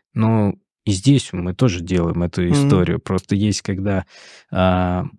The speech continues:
Speaker 1: лоскут, как бы, дополнительная ткань, которой ты формируешь новую грудь,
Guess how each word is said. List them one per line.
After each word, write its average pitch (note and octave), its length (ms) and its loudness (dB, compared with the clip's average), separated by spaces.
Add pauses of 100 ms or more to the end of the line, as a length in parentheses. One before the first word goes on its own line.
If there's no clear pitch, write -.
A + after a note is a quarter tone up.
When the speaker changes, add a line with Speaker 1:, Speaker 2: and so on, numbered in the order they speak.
Speaker 1:
лоскут, G#2 560 0
как F#2 260 0
бы, F#2+ 140 2
дополнительная F#2+ 800 2
ткань, G3 320 0
которой G2 320 0
ты F2 220 -4
формируешь G2 640 0
новую F#2 380 2
грудь, F2 400 -4